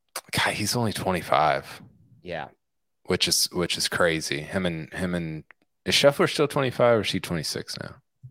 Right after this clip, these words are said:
Speaker 2: Well, he just had a birthday, didn't he, with Tom Kim?
Speaker 1: I think he's twenty-six.
Speaker 2: He's twenty-seven.
Speaker 1: S-
Speaker 2: Just, he just turned twenty-seven.
Speaker 1: Scheffler is?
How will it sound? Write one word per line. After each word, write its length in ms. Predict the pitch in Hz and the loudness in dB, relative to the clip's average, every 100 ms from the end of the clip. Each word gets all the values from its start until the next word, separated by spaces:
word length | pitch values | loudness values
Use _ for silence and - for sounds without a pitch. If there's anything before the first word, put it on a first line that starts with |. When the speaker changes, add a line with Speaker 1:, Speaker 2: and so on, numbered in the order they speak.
| - _ _ _ - | -20 _ _ _ -6
Speaker 2:
Well, 100 | 104 | -6
he 60 | |
just 160 | 123 123 | -4 0
had 100 | 120 | 0
a 40 | |
birthday, 360 | 92 113 - 95 | 0 -2 -2 -4
didn't 200 | 98 98 | -4 -6
he, 60 | 110 | -6
with 120 | - | -4
Tom 180 | 101 98 | -4 -4
Kim? 300 | 107 113 - _ _ _ _ _ _ | -4 -6 -8 _ _ _ _ _ _
Speaker 1:
I 60 | 85 | -2
think 120 | 107 | 0
he's 120 | 90 | 0
twenty-six. 720 | - 65 - - - - - - | -2 -4 -6 -8 -10 -12 -18 -16
Speaker 2:
He's 120 | - - | -14 -6
twenty-seven. 580 | 101 82 - 101 90 - _ - | -4 -4 -2 -2 -2 -8 _ -2
Speaker 1:
S- 160 | - - | -2 -2
Speaker 2:
Just, 140 | 95 - _ | -6 -12 _
he 60 | 107 | -10
just 200 | 107 - | -6 -4
turned 160 | 101 90 | -4 -4
twenty-seven. 540 | 107 76 - 92 71 - _ _ _ - | -4 -4 -4 -4 -6 -12 _ _ _ 0
Speaker 1:
Scheffler 440 | - 110 170 196 | 4 6 6 4
is? 220 | 247 - | 2 -4